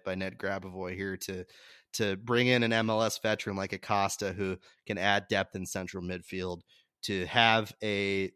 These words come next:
veteran player in Araujo who can give you depth in, at center back, which they desperately needed, um, you know, when they didn't have Zach McGraw, didn't have Dario Zuparic. Uh, and, and Anthony is a guy that,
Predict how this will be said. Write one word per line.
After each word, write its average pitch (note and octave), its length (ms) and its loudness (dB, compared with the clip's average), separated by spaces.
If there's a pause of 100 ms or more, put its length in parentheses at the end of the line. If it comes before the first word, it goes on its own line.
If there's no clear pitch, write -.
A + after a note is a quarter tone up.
veteran G#2 380 -2
player G2 480 -2
in F#2 100 -4
Araujo F#2+ 600 0
who F#2+ 280 -4
can F#2 240 -8
give G2 180 -4
you F2+ 100 -12
depth F#2 380 -6
in, F2+ 180 -6
at F2 180 -8
center F#2 280 -2
back, F#2 300 -2
which - 240 -12 (140)
they G2 120 -6
desperately G#2 540 0
needed, F#2 420 -4 (420)
um, C#2+ 460 -6 (220)
you G#2 80 -4
know, F2+ 80 -2
when F#2+ 120 -2
they F#2 80 -2
didn't F2+ 260 -4
have F#2 220 -4
Zach F2+ 300 -4
McGraw, G2 440 0
didn't F2 180 -6
have F#2 140 -10
Dario F2+ 340 -4
Zuparic. F2+ 680 -8 (500)
Uh, F2+ 300 0 (160)
and, A#2 260 0
and A#2 380 2
Anthony C3+ 460 2
is A#2+ 140 2
a A#2+ 40 -2
guy B2+ 360 2
that, A#2 260 0